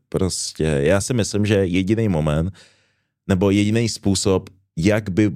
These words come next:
ženská mohla vyhrát Survivor, je, kdyby se ty holky semkly.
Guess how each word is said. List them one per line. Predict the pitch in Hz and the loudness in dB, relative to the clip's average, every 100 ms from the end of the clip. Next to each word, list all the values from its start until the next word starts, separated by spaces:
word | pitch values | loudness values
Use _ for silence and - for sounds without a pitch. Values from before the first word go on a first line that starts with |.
| - | -4
ženská | 82 98 107 - 92 90 | -2 0 0 0 0 2
mohla | 92 92 95 | 2 2 0
vyhrát | 85 85 87 78 80 - _ _ _ _ _ _ - | 0 0 0 -2 -4 -10 _ _ _ _ _ _ -12
Survivor, | - 82 78 78 76 69 - - - - _ - | -4 0 0 2 0 -2 -8 -10 -16 -20 _ -2
je, | 85 85 - | 2 2 0
kdyby | 80 76 82 | -2 0 -2
se | - | -2
ty | 71 80 | -4 -4
holky | 73 69 - 76 | -2 -4 -4 -4
semkly. | 73 76 - 92 | -2 -4 -4 -8